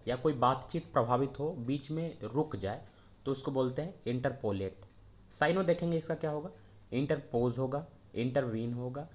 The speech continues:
इंटरजेक्ट होगा, ब्रेक इन होगा, बट इन होगा। इसका भी कहीं ना कहीं मतलब होता है हस्तक्षेप करना, लेकिन क्या, कन्वर्सेशन में हस्तक्षेप करना। ये नहीं है कि किसी की निजी, निजी ज़िंदगी में हस्तक्षेप करना, ठीक है।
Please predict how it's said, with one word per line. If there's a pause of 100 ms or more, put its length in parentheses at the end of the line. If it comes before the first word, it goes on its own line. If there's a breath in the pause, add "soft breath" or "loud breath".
(220 soft breath)
इंटरजेक्ट
होगा, (300 soft breath)
ब्रेक
इन
होगा, (320)
बट
इन
होगा। (580 soft breath)
इसका
भी
कहीं
ना
कहीं
मतलब
होता
है (600 soft breath)
हस्तक्षेप
करना, (220)
लेकिन
क्या, (160)
कन्वर्सेशन
में
हस्तक्षेप
करना। (140)
ये
नहीं
है
कि
किसी
की
निजी, (460 loud breath)
निजी
ज़िंदगी
में
हस्तक्षेप
करना, (380)
ठीक
है।